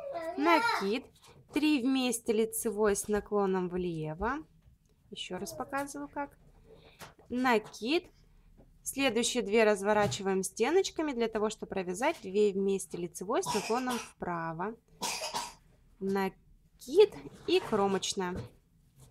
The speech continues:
Следующий шестой ряд мы провязываем изнаночными. Итак, вяжем седьмой ряд.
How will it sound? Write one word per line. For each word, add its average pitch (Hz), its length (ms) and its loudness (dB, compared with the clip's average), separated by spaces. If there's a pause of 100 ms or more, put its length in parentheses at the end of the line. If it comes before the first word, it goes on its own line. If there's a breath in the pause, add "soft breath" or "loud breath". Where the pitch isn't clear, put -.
(1040)
Следующий 240 680 0
шестой 349 540 4
ряд 240 200 6
мы 233 160 0
провязываем 240 800 2
изнаночными. 165 880 -10 (460)
Итак, 320 360 4
вяжем 294 360 6
седьмой 247 540 4
ряд. 170 220 -4